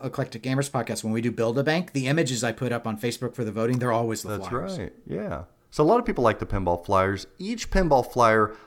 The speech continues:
Speaker 2: a lot of them kinda have catchphrases on them for increasing the sales or just sticking in your heads forever.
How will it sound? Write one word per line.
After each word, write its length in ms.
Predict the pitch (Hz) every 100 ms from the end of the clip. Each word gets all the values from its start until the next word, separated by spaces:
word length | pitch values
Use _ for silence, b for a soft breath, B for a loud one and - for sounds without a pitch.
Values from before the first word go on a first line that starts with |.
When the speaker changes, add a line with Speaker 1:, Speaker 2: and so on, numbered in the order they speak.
| B
Speaker 2:
a 40 |
lot 200 | 147 220
of 100 | 254
them 160 | 214 175
kinda 240 | - 165
have 260 | 135 127 -
catchphrases 720 | - 123 - 139 139 131 123 -
on 240 | 107 127
them 240 | 143 165 175 _ _ -
for 340 | 120 113 110
increasing 520 | 127 - 135 131 127
the 80 | 117
sales 800 | - - 113 117 113 110 113 - - b b
or 140 | 104
just 200 | 104 113
sticking 340 | - 127 123 117
in 100 | 110
your 120 | 98
heads 260 | 107 113 110
forever. 560 | - 104 107 113 113